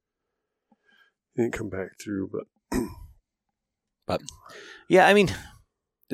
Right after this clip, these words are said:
Speaker 2: so, uh, just on that note, as something I didn't say at the beginning, but yeah, so for twenty twenty-one, we're,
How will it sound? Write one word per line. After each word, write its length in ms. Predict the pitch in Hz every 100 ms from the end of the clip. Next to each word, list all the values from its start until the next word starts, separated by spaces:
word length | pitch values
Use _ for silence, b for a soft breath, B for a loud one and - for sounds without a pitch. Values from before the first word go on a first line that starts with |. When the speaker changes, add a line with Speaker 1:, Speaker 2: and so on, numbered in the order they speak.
| 113
Speaker 2:
so, 320 | 98 117 101 -
uh, 180 | - 117
just 240 | 117 139
on 120 | 107 101
that 200 | 110 92
note, 180 | 95 85
as 100 | 90
something 240 | 98 90
I 80 | 87 85 _ -
didn't 200 | 95 76
say 160 | 98
at 100 | 92
the 80 | -
beginning, 300 | 80 101 90
but 140 | 87
yeah, 200 | 104 98 92
so 240 | - 98 -
for 240 | - 117 92 -
twenty 240 | 147 139
twenty-one, 420 | 127 117 110 110
we're, 200 | 107 92